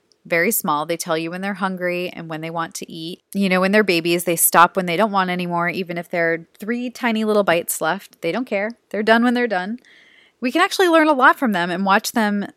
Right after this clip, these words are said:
listen to their natural signals, something we often lose along the way as we become more accustomed to all this outside influence.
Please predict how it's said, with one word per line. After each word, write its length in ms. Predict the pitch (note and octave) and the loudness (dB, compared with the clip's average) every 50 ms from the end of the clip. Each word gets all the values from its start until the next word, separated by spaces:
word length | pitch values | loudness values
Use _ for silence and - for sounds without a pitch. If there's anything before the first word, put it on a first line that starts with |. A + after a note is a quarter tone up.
| _ - | _ -6
listen 400 | - G3+ G#3+ A3 - - A3 G3+ | -2 0 0 0 0 -2 -4 -4
to 120 | - - F#3+ | -4 -4 -4
their 140 | F#3+ F3+ | -4 -2
natural 400 | F3 E3+ F3 F#3 F3+ - G3 F3+ | 0 2 2 2 0 -2 -4 -4
signals, 600 | E3+ - - E3+ E3+ D#3+ - - - - - - | -4 -2 -4 -4 -6 -6 -8 -4 -4 -4 -2 -2
something 300 | - - G3+ G3+ A#3+ A3+ | -2 -2 -2 0 0 0
we 120 | A3 G#3+ G3+ | 2 2 2
often 500 | G3+ G3+ - G#3+ G#3 G3+ G3 F#3+ - F#3 | 2 0 0 -2 -2 -2 -4 -6 -8 -8
lose 300 | F3+ G3+ G3+ G#3 G3+ F#3 | -6 -4 -2 -2 -2 -2
along 260 | F#3 F3 E3 E3+ E3+ | -4 -4 -4 -4 -4
the 60 | E3 D#3+ | -4 -4
way 180 | E3 E3+ D#3+ | -2 -2 -2
as 140 | D#3 D#3 - | -2 -4 -6
we 60 | D#3+ D3+ | -8 -10
become 300 | D#3 D3+ - E3+ D#3+ D#3 | -10 -10 -10 -10 -10 -8
more 180 | D#3 D#3 D#3 | -8 -8 -8
accustomed 640 | - - - - - E3+ - - - D#3 D#3 D3+ - | -8 -10 -12 -10 -10 -8 -8 -8 -8 -10 -10 -10 -12
to 200 | - - D#3+ D#3 | -10 -6 -4 -4
all 120 | D3 D3+ | -4 -4
this 220 | D#3+ D#3+ D#3+ - - - | -6 -8 -14 -14 -14 -14
outside 440 | E3 D#3+ - - - D#3+ D#3+ - - | -16 -16 -16 -16 -16 -16 -16 -16 -14
influence. 600 | - F#3+ F#3+ - - - - _ - - - | -16 -16 -14 -14 -16 -16 -18 _ -10 -10 -10